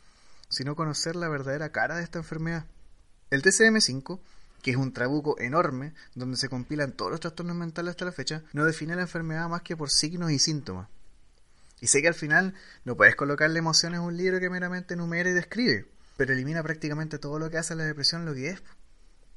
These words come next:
Un perro negro que va creciendo más y más a medida que la persona se va sintiendo completamente impotente para hacerle frente.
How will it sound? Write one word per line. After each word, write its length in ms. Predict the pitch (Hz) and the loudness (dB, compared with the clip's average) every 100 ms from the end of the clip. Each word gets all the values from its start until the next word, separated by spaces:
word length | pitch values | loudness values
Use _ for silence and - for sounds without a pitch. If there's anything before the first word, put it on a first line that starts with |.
| - - | -20 -12
Un 120 | 123 | -10
perro 220 | 143 131 | -4 -2
negro 300 | 131 151 170 | 0 -2 -2
que 100 | 151 | 0
va 120 | 139 143 | 0 0
creciendo 400 | 139 156 151 143 | -2 -2 -2 -4
más 260 | 143 151 | -2 -2
y 40 | 170 | -4
más 280 | 170 - - - - - | -8 -8 -14 -20 -20 -14
a 100 | 127 | -8
medida 260 | 127 139 147 | -4 0 0
que 80 | 147 | 0
la 100 | 139 | -2
persona 500 | 135 - 151 165 160 | 4 4 4 -2 -4
se 100 | 135 | -6
va 80 | 135 | -4
sintiendo 420 | 139 131 147 151 | -6 -8 -6 -4
completamente 560 | 131 127 143 156 160 | 6 8 8 4 -6
impotente 480 | 160 160 175 151 160 | -8 -8 -6 -6 -6
para 140 | 160 156 | -6 -6
hacerle 280 | 156 147 | -6 -6
frente. 360 | 127 127 160 - | -8 -8 -8 -12